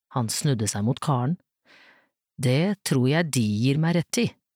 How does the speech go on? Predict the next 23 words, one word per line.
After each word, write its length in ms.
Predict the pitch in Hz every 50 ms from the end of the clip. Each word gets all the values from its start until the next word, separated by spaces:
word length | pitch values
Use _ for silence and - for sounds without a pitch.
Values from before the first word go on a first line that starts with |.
| _ _ _ _ _ -
Ifølge 420 | 147 131 - 160 143 117 98 107 95
deres 280 | 113 110 123 127 - -
søster 360 | 170 - - - - 196 175 131
er 100 | 123 117
de 140 | 113 107 107
en 80 | 120
kvinne 400 | - - - 151 147 123 110 101
med 160 | 104 110 107 -
prinsipper 760 | 139 127 127 - - - - 127 - _ - 165 156 139 - _ _ _ -
og 160 | 139 123 110 -
høy 180 | 139 123 110 107
moral.» 480 | 120 127 131 127 120 127 139 120 87 - _ _ _ _ _ _ _ _ _ _ _ _ _ _ _ _ _ _ _ _ -
«Sannheten?» 1160 | - - - - - - 123 117 110 104 113 131 143 - - 165 160 151 - _ - 262 285 - _ _ _ _ _ _ _ -
gjentok 420 | 139 127 107 - - - 139 131 - -
Karen. 260 | 143 113 107 127 175 - _ _ _ _ - - - - - -
«Du 120 | - 202 185 175
må 280 | 156 143 139 156 151 156
ikke 220 | - - - 143
sende 340 | - - 175 156 135 165 151
det 120 | 156 151 127
brevet», 380 | 160 156 156 165 156 190 180 - _ _ _ _ _ _ _ _ -
utbrøt 520 | 151 117 113 - - - 139 143 143 - -
Magdalene. 560 | 147 143 135 151 147 143 135 123 127 156 170